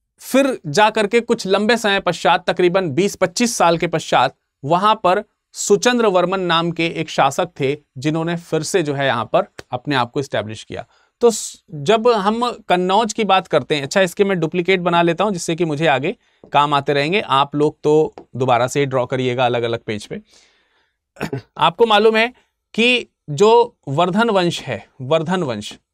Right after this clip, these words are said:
वर्धन वंश में प्रमुख शासक हुए हमारे, अ, हर्षवर्धन,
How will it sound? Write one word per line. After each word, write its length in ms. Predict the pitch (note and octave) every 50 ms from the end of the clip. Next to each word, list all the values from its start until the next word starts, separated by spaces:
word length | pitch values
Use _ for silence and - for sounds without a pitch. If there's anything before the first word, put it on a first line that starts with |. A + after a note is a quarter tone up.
| _ _ _ _ _ _ _ _ _ _ _ B2+
वर्धन 420 | C3 D#3+ F3 F3+ E3+ A3 A#3 A#3
वंश 340 | G#3+ G3 G3 G#3 G#3 - F#3+
में 300 | F3 F3 F#3 A3+ C#4 - _ _ _ _ _ - - -
प्रमुख 280 | E3+ F3 G3+ A3 G#3+
शासक 380 | - - F#3+ E3 D#3+ - G3+ F#3 - -
हुए 160 | E3+ F3+ F3+
हमारे, 420 | E3+ D#3+ D3 C#3 C#3 E3 G#3+ B3+ _ _ _ _ _ _ _ _ _ _ _
अ, 200 | - C#3 C#3 C#3 C#3+
हर्षवर्धन, 720 | C#3 - F3+ F#3 E3+ - D3 C3 A#2 A2 A2+ A#2 G2+ G2+